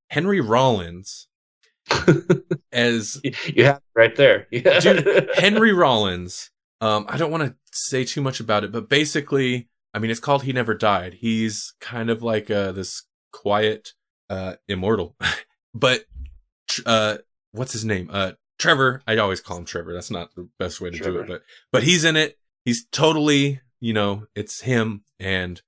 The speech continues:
Speaker 1: I love it every time that guy pops up. But also check out He Never
Speaker 2: Ah.
Speaker 1: Died, because it's just a good movie. I could watch Henry Rollins play that character from that movie for hours.
Speaker 2: Mm-hmm. Oh, yeah, absolutely. Henry Rollins is a cool dude. <laughs> That sounds great.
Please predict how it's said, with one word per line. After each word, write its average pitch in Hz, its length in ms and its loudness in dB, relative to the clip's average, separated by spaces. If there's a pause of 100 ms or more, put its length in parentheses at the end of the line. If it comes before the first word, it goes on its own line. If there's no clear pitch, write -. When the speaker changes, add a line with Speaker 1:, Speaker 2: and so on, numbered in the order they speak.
(300)
Speaker 1:
I 95 120 -12
love 104 180 -4
it 104 80 -6
every 104 200 -4
time 104 180 -4
that 92 80 -8
guy 90 160 -6
pops 87 320 -8
up. - 160 -12
But 101 100 -6
also 107 300 -2
check - 240 -6
out 90 240 -8
He 98 80 -8
Never 87 240 -8
Speaker 2:
Ah. 90 60 -6
Speaker 1:
Died, 87 220 -10
because 90 280 -10
it's - 120 -10
just - 200 -12
a 87 40 -16
good 87 140 -10
movie. 87 380 -12 (260)
I 113 80 -2
could 113 140 -2
watch 107 360 -2
Henry 104 300 -4
Rollins 95 380 -4
play 98 180 -4
that 90 220 -10
character 92 440 -8
from 92 180 -12
that 90 140 -12
movie 87 280 -12
for 90 240 -12
hours. 87 420 -12 (420)
Speaker 2:
Mm-hmm. 107 300 -6 (380)
Oh, 101 260 6 (120)
yeah, 71 240 -4 (260)
absolutely. 71 560 -6 (500)
Henry 95 300 0
Rollins 101 400 -2
is 107 100 0
a - 60 -4
cool - 180 6
dude. - 400 0 (120)
<laughs> - 140 -12
That 151 200 4
sounds 104 320 0
great. 101 260 -4